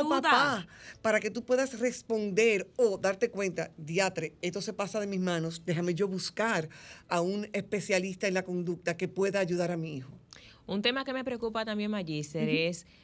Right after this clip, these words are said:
Speaker 3: yo recuerdo al inicio de la pandemia que una de las cosas que más me chocaba era cuando uno iba a saludar a otra persona,
Speaker 2: Ay,
Speaker 3: nosotras
Speaker 2: sí.
Speaker 3: que somos tan afectivas.
Speaker 2: Ay, sí.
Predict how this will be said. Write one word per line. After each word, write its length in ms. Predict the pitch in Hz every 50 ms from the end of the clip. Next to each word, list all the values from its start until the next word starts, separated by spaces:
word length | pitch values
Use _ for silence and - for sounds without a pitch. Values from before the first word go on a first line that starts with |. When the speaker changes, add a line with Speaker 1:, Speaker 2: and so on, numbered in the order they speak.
| - - - - 180
Speaker 3:
yo 140 | 170 190 220
recuerdo 320 | 233 226 262 240 220 220
al 80 | 208 196
inicio 320 | 185 185 190 196 247 247
de 60 | 240
la 120 | 240 240 233
pandemia 400 | 233 214 185 165 156 156 151 156
que 160 | - 175 160
una 180 | 160 165 175
de 60 | 196 208
las 160 | 220 214 -
cosas 320 | - 208 208 214 208 208
que 100 | - 196
más 140 | 180 180 180
me 140 | 185 196 190
chocaba 560 | 214 214 196 - 156 139 139 139 139 135 139
era 260 | 143 151 160 170 170
cuando 340 | - 180 170 165 160 165 160 165
uno 100 | 175 190
iba 140 | 196 214 208
a 40 |
saludar 440 | 208 220 214 185 185 170 175 185 190
a 80 | 175 156
otra 240 | 156 165 175 170 190
persona, 480 | 180 170 - - 151 135 135 127 127 143
Speaker 2:
Ay, 140 | 185 160 165
Speaker 3:
nosotras 300 | 160 151 202 202 220 -
Speaker 2:
sí. 60 | 240
Speaker 3:
que 40 | 226
somos 260 | 240 226 233 226 226
tan 160 | 220 214 208
afectivas. 600 | 208 208 208 220 202 - - 180 175 131 127 131 160
Speaker 2:
Ay, 160 | 165 165 147
sí. 400 | 127 - - 151 147 147 147